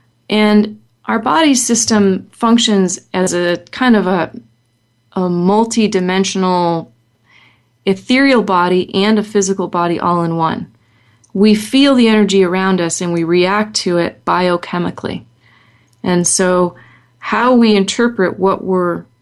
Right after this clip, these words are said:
what we're, the, the data that's coming in f-, to us is very, very important to the health of our actual body. The thyroid, if it's working properly,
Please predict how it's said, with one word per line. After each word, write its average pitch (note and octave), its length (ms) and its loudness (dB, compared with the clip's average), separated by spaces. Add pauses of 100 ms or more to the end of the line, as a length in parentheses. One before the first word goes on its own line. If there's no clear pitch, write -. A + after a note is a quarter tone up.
(960)
what F#3 340 -2
we're, F3+ 180 -2 (260)
the, G3 180 2
the F#3 280 0
data G#3+ 300 2
that's F#3 160 -2
coming F#3+ 340 2
in G3+ 200 4
f-, - 260 -8
to A3+ 240 2
us - 300 -8 (300)
is F#3 180 0
very, A3+ 680 2
very G3 480 2
important F3+ 680 -2 (140)
to - 100 -6
the F#3 100 -2
health G3+ 380 -2
of E3+ 100 -6
our E3+ 120 -4
actual F3+ 380 -4
body. D#3+ 440 -2 (840)
The G#3+ 100 0
thyroid, G#3+ 800 0
if G3 180 -2
it's F#3+ 140 0
working G3+ 480 0
properly, F3 760 -4